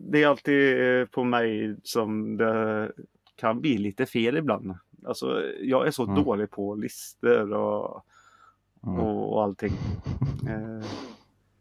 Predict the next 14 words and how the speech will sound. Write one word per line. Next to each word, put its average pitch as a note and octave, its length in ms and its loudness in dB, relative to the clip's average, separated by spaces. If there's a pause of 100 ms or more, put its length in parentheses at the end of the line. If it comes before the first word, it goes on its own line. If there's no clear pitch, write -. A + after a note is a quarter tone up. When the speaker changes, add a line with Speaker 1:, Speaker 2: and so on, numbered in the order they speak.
(880)
Speaker 1:
jag - 160 -6
sätter C3+ 200 -4
ihop D#3 200 4
det D#3 60 4
där C#3 120 8
ganska C3 340 -2
fort. - 480 -10 (1120)
Speaker 2:
Ja, G#2 300 4
nej, A#2 180 8
jag, A#2 120 6
jag A#2+ 160 2
tycker C3+ 300 2
om B2 220 4
listor. G2 640 0